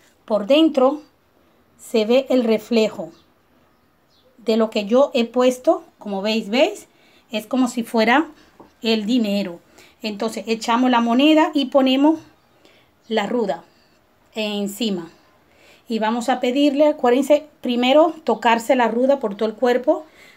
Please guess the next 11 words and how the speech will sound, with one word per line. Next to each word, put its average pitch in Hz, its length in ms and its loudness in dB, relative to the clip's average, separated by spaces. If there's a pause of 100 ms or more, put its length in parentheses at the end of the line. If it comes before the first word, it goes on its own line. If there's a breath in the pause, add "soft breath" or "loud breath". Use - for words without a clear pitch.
(100)
los 202 300 -8
tres 220 280 -2
puntos, 277 540 0
en 202 140 -4
la 190 160 -4
señal 202 360 -4
de 226 120 0
la 226 140 0
cruz, 339 420 -2 (520 soft breath)
y 233 120 -4
decir 277 720 0